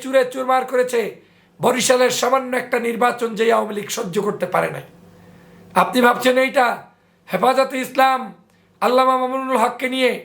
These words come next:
জুলুম, নির্যাতন, অত্যাচার করে শেখ হাসিনা, তারপরে এই রাষ্ট্র ক্ষমতায় টিকে আছে, এখন পর্যন্ত বসে আছে। এদেশের আলেম, ওলামা,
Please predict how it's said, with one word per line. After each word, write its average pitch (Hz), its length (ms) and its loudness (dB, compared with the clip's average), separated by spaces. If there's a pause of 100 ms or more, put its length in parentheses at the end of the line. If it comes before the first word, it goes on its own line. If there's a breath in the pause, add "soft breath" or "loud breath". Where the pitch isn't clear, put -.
(520 soft breath)
জুলুম, 254 360 2
নির্যাতন, 254 500 0
অত্যাচার 254 440 0
করে 247 220 0
শেখ 247 180 0
হাসিনা, 233 280 -2 (560 soft breath)
তারপরে 233 480 4 (240)
এই 226 180 0
রাষ্ট্র - 260 -6
ক্ষমতায় 202 380 0 (200)
টিকে 185 340 0
আছে, - 220 -4
এখন 208 140 -2 (100)
পর্যন্ত 190 300 -2 (100)
বসে 156 280 -2
আছে। - 160 -16 (800 loud breath)
এদেশের 247 300 4 (120)
আলেম, 269 320 4
ওলামা, 262 260 2